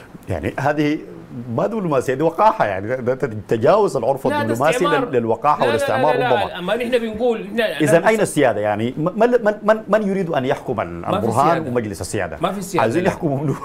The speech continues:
Speaker 2: ما في سيادة.
Speaker 1: إذا كان كل القرارات
Speaker 2: أسماء
Speaker 1: ما، ما في
Speaker 2: ومملكة.
Speaker 1: يدينهم يعني قرارات تأتي معلبة من الخارج.
Speaker 2: مش في عندنا حاجة اسمها مجلس السيادة،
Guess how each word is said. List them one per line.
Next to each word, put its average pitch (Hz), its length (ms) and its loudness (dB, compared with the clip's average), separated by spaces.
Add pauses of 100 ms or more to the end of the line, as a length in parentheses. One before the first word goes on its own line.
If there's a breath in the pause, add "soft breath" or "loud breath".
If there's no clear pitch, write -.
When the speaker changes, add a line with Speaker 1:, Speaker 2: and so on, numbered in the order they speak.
Speaker 2:
ما 202 180 -2
في 196 80 -6
سيادة. 131 320 -6
Speaker 1:
إذا 110 160 0
كان 170 260 4 (140)
كل 233 240 0
القرارات 147 720 4
Speaker 2:
أسماء 165 520 0
Speaker 1:
ما، 202 180 0
ما - 40 -2
في 233 60 2
Speaker 2:
ومملكة. 285 200 2
Speaker 1:
يدينهم 180 340 4
يعني 151 180 -2
قرارات 151 440 0
تأتي 165 320 -2 (240 loud breath)
معلبة 160 460 4
من 120 120 -4
الخارج. 98 340 -4 (140)
Speaker 2:
مش 180 120 -2
في 180 120 -6
عندنا 180 280 -4
حاجة 175 220 -4
اسمها 170 220 -2
مجلس 127 220 -8
السيادة، 170 500 -2